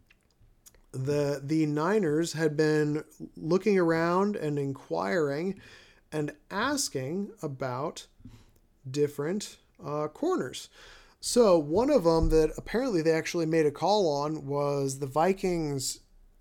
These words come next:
I think he was a third round pick last year, Cameron Dantzler. So I put out a poll on Twitter and, uh, I asked, "Who should the Niners be calling about for a trade?"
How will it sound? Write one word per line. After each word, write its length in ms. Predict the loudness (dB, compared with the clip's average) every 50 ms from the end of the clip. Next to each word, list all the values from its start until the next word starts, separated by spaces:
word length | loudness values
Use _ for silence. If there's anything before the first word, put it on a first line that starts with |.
| _ _
I 60 | -4 -2
think 140 | -2 0
he 80 | 2 2
was 140 | 2 2 2
a 80 | 0
third 380 | 0 -2 -2 2 4 4 4 4
round 300 | 4 2 0 0 -2 -4
pick 200 | -4 -6 -6 -6
last 360 | -4 -4 -2 -4 -4 -6 -6
year, 140 | -6 -6 -8
Cameron 540 | -6 -6 -4 -4 -2 -2 -2 -2 -2 -2 -2
Dantzler. 520 | -4 -4 -4 -4 -4 -6 -6 -6 -10 -14 -16 -20 -20 -20 -20 -20 -20 -20 -20 -20 -14
So 200 | -4 0 0 2
I 140 | 2 2 2
put 200 | 4 4 4 6
out 140 | 6 6 4
a 40 | 2
poll 320 | 0 2 2 4 4 4 4
on 140 | 2 0
Twitter 480 | -2 0 0 0 0 2 0 -2 -2 -4 -10 -20 -20 -20 -20 -20 -20 -20 -20 -20 _ _ _ _ -20 -20 -20 -20 -20 -20 -16 -14 -14 -14 -14 -12 -8
and, 520 | -4 -2 0 0 0 0 0 -2 -2 -2 -2
uh, 180 | -2 -2 -2 0
I 160 | 0 2 2
asked, 400 | 2 2 2 2 2 0 -2 -6 -2 2
"Who 100 | 2 2
should 240 | 4 2 0 2 2
the 60 | 2
Niners 400 | 2 4 2 2 2 2 2 2
be 160 | 2 0 0
calling 440 | 0 0 0 0 2 2 2 0 0
about 420 | -2 0 0 0 0 0 -2 -6 -10 _ _ _ -20 _ _ _ _ -8
for 200 | -2 0 0 2
a 60 | 0
trade?" 480 | -2 -4 -4 -4 -4 -4 -6 -8 -12 -18